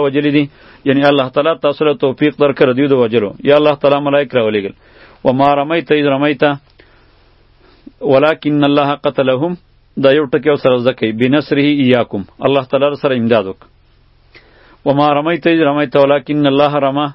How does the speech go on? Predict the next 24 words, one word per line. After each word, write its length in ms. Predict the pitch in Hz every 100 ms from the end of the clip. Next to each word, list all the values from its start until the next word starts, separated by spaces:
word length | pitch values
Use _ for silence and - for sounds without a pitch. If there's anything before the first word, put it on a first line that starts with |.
| _ _
ترجمه 320 | 131 120 131 160
چې 60 | 143 120
صحیح 200 | 135 156
وکړئ 240 | 160 165 170
اعتراض 360 | 139 117 131 135 113
به 60 |
نه 120 | 120
راځي، 260 | 113 95 92 - _
ترجمه 360 | 135 123 135 156
چې 160 | 147 135 -
ورانه 340 | 127 143 147
وکړئ 260 | 151 160 165
نو 80 | 139
بیا 140 | 139
ورمانه 300 | 147 147 143
اعتراض 400 | 131 120 123 117
راځي. 220 | 107 95 101 _ - - - _ _
وما 280 | 143 135 147
رمیت 400 | 147 143 151 143 120 - _ _ 180
<clears throat> 480 | 202 156 120 - -
او 80 | 147 135 143
نو 100 | 170 160
رسولې 480 | 147 - 143 160 151
ته 80 | 127